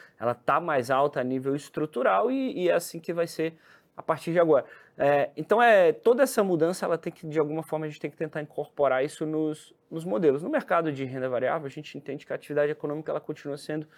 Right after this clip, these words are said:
bastante benéfica, até porque, é, a gente já começou a falar de cortes, né? Sejam três cortes, sejam quatro cortes, seja em junho, seja em agosto,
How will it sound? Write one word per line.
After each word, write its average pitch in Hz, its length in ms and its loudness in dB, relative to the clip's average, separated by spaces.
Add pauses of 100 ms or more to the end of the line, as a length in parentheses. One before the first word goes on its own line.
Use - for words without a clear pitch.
(420)
bastante 170 680 0
benéfica, 151 560 0
até 180 140 -2
porque, 180 500 2 (380)
é, 139 520 4
a 180 60 -6
gente 196 260 -2
já 277 80 2
começou 233 520 0
a 202 40 -2
falar 202 200 -2
de - 100 -12
cortes, 139 380 2
né? - 80 -16
Sejam 143 500 -4 (400)
três 131 220 -4
cortes, 170 320 2
sejam 135 180 -6
quatro 131 320 -6
cortes, 156 420 2
seja 139 400 -2
em 117 360 -6
junho, 151 320 -2
seja 139 340 -4
em 127 100 -6
agosto, 131 460 -6